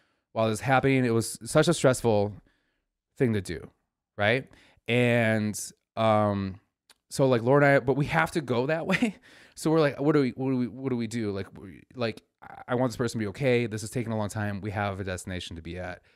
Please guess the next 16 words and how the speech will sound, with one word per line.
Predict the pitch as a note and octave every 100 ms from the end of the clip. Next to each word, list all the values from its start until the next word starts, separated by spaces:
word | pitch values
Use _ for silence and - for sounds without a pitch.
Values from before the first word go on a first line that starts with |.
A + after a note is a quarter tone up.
| _ _
right? | - G2+ F#2
So | A#2+
then, | G#2
like, | G#2 F#2+
"Oh, | A2+
can | -
we | A2+
get | G#2+ G#2
in | G#2
through | - G2 F#2+ F#2 F#2 F#2+ _ _ _ -
Margaritaville?" | F#2+ A#2 C#3 G#2 D#2
So | G2+
we |
go | G2
to | G2
Margaritaville, | G2 F#2 F#2 F2 E2 E2 E2+